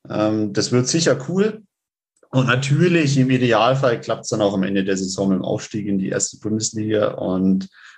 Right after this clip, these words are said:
weil dann eröffnen sich natürlich noch mal viel mehr Themen oder einfach noch mehr,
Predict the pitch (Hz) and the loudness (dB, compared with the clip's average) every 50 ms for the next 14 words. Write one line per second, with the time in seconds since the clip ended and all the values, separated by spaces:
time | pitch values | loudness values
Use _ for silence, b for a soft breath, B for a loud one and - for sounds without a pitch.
0 | B _ - 101 98 101 101 101 95 - 104 113 123 123 117 110 113 113 104 123 | B _ -2 0 2 2 2 0 0 0 2 2 4 4 4 4 2 2 2 2
1 | 117 110 101 - 113 107 98 - - - - - - - - 104 101 - - 107 | 0 2 0 0 -2 -2 -2 -4 -6 -8 -10 -12 -12 -4 -2 -2 -2 -2 -2 -4
2 | 104 98 104 107 107 120 104 95 92 95 - - 117 113 110 104 98 92 92 - | -2 0 0 0 2 2 2 2 0 0 -4 -8 -6 -4 0 2 2 0 0 -2
3 | - 101 101 104 104 104 110 107 104 - - 101 95 - - - - 107 95 95 | -4 -2 -2 0 0 0 0 -2 -2 -6 -4 -4 -2 -2 -4 -6 -4 -4 0 0
4 | 101 98 - 104 101 101 98 98 98 98 B | -2 -2 -2 -2 0 2 2 2 2 0 B